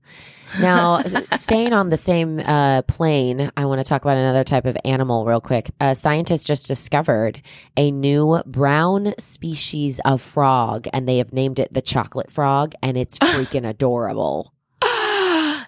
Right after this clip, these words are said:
Speaker 2: Like a
Speaker 1: It's
Speaker 2: Harry
Speaker 1: the
Speaker 2: Potter
Speaker 1: cutest
Speaker 2: chocolate
Speaker 1: frog
Speaker 2: frog?
Speaker 1: I've ever seen. Yes, exactly what it looks like.
Speaker 2: I love
Speaker 1: I
Speaker 2: that that's what
Speaker 1: mean,
Speaker 2: they named it.
Speaker 1: it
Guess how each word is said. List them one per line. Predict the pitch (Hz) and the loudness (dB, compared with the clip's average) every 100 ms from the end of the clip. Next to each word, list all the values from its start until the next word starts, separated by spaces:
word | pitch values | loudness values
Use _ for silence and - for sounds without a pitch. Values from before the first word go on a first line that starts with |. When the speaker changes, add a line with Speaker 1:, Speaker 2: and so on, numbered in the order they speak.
| - | -4
Speaker 2:
Like | 311 | 0
a | 311 | 2
Speaker 1:
It's | 294 | 2
Speaker 2:
Harry | 311 - | 2 2
Speaker 1:
the | |
Speaker 2:
Potter | - 294 320 349 | 0 0 0 4
Speaker 1:
cutest | 202 359 - | 4 2 0
Speaker 2:
chocolate | 392 | 2
Speaker 1:
frog | 311 311 | 4 4
Speaker 2:
frog? | 381 427 453 | 4 2 0
Speaker 1:
I've | 151 | -2
ever | 135 139 | 0 -2
seen. | - 139 127 120 143 _ _ - | -2 -4 -6 -8 -16 _ _ -8
Yes, | 135 185 202 165 | 0 2 0 -2
exactly | 147 - 156 143 180 | -8 -2 -2 0 -2
what | 156 143 | 0 0
it | |
looks | 117 131 - - | -2 -4 -4 -8
like. | - 120 - _ _ _ _ _ _ _ _ - | -8 -8 -14 _ _ _ _ _ _ _ _ 0
Speaker 2:
I | 185 | 2
love | 170 156 143 | 2 2 2
Speaker 1:
I | 156 | 2
Speaker 2:
that | 160 | 2
that's | 156 143 | 0 0
what | |
Speaker 1:
mean, | 131 | -2
Speaker 2:
they | 135 160 | -2 -4
named | 160 160 160 | -4 -4 -4
it. | 160 - _ _ _ _ _ | -6 -8 _ _ _ _ _
Speaker 1:
it | _ | _